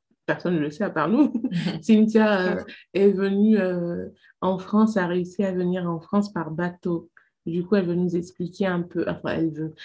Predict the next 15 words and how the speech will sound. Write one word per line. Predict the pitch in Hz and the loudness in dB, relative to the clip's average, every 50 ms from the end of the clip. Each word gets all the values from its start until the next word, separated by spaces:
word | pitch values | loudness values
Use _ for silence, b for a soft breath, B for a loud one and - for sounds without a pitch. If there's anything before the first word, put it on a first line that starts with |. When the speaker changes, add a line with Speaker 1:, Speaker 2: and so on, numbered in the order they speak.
| B B B B | B B B B
Speaker 1:
elle | 185 185 185 180 | -2 -2 0 0
va | 165 196 196 | 2 2 4
nous | 202 196 202 196 180 | 4 6 4 4 4
expliquer | 185 180 - - 185 170 - 185 | 2 -2 -4 -8 -8 -6 -4 -4
un | 185 180 175 170 | -2 -2 -2 -2
peu, | 170 - 185 185 185 180 | -2 -2 -2 -2 0 0
euh, | 170 165 160 | -2 -2 -4
comment | 170 - 190 190 185 180 | -4 -4 -4 -2 -4 -4
ça | 180 170 | -6 -8
s'est | 170 - 170 165 | -6 -4 -4 -4
passé | 160 - 165 160 160 - - - 190 | -2 -4 -6 -6 -8 -10 -8 -4 -2
et | 190 180 175 175 180 | 0 0 -2 -2 -4
tout, | - 196 190 190 190 | -8 -8 -6 -4 -2
et | 180 170 160 | -2 -2 -2
son, | 160 - 165 160 151 151 151 156 | -4 -4 -6 -6 -6 -6 -8 -10